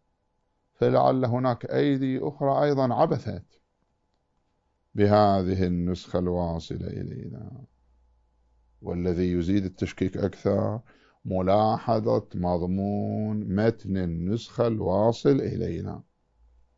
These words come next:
فإن فيه مضامين لا تلتقي مع المذهب الحق الإمامي الجعفري الاثني عشري،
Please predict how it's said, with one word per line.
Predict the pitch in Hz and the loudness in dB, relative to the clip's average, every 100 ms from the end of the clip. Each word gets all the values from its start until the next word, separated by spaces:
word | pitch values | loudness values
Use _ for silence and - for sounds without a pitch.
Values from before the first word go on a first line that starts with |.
| _ _ _ _ _ | _ _ _ _ _
فإن | - 101 95 92 | 0 2 2 0
فيه | 85 104 95 | -2 -2 0
مضامين | 92 87 85 85 90 107 123 85 - _ _ _ _ _ _ _ _ _ - | 0 0 0 0 0 0 -2 -4 -12 _ _ _ _ _ _ _ _ _ 0
لا | 104 117 123 | 4 6 4
تلتقي | 123 123 120 120 120 120 117 | 4 2 2 -2 -2 0 0
مع | 113 107 110 | 0 0 0
المذهب | 107 101 101 104 92 98 | 0 0 0 0 0 0
الحق | 98 85 - 113 - - | 0 -4 0 -2 -2 0
الإمامي | 117 107 - 98 92 98 107 113 127 120 104 | 2 2 0 -2 0 0 2 2 2 2 4
الجعفري | 123 98 117 117 - - 110 120 131 135 | 4 4 6 6 4 4 4 6 4 4
الاثني | 156 - 101 - 123 | 4 2 -2 0 0
عشري، | 104 110 117 120 | -2 -6 -10 -12